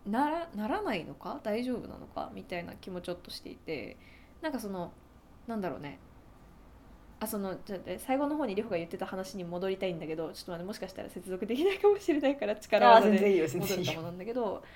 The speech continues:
Speaker 1: なんだろうね、なんかその、え、今の日本結構さ、まあ、分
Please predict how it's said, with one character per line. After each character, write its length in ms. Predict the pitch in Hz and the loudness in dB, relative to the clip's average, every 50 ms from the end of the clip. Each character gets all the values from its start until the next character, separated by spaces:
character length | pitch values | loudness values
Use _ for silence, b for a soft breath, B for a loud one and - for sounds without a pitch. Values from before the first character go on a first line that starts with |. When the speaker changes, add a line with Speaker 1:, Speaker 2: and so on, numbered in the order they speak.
| B B B B - | B B B B -6
Speaker 1:
な 60 | 381 381 | -4 -2
ん 40 | 302 | 0
だ 100 | 202 165 | 0 0
ろ 100 | 135 - | 0 -2
う 20 | - | -6
ね、 200 | 143 - - - | -8 -10 -8 -8
な 100 | 254 254 | -8 -6
ん 40 | 247 | -6
か 80 | 214 | -6
そ 120 | 202 - 185 | -8 -8 -8
の、 280 | 180 175 170 165 - - - - - - - - - - - - - - - - - - - - - - - - B B B B B B B B - - - - - - - - | -6 -4 -4 -6 -6 -10 -14 -20 -20 -20 -20 -20 -20 -20 -20 -20 -20 -20 -20 -20 -20 -20 -20 -20 -20 -20 -20 -20 B B B B B B B B -20 -20 -20 -20 -20 -20 -6 -2
え、 100 | 269 359 | -2 0
今 160 | 494 554 466 | 2 2 2
の 100 | 330 226 | 2 2
日 100 | 190 214 | 0 -2
本 140 | 226 208 185 170 | -2 -4 -2 -2
結 180 | 190 190 190 | -2 -4 -4
構 140 | - - - | -8 -10 -10
さ、 260 | - - 190 190 185 202 | -6 -4 -4 -4 -2 -2
ま 100 | 196 190 | -4 -2
あ、 20 | |
分 200 | 202 285 320 | -2 -2 -2